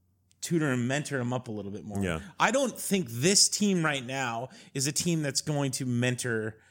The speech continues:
Speaker 1: younger players to their fullest extent.
Speaker 2: Yeah. Um, you know, I don't wanna go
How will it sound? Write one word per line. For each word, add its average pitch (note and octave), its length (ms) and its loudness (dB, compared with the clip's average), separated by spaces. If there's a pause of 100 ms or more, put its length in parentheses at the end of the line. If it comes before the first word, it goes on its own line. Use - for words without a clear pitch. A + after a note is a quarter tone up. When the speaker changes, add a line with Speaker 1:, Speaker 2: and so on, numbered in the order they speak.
(260)
Speaker 1:
younger C3 340 4
players A#2+ 500 2
to C#3+ 180 -2
their A2+ 140 0
fullest A#2+ 360 -4
extent. A2 500 -4
Speaker 2:
Yeah. F#2 260 2 (280)
Um, G2+ 380 0
you A2 100 -4
know, E2+ 240 -4 (1300)
I B2 80 -2
don't D#3 100 4
wanna C#3+ 160 2
go A2+ 240 4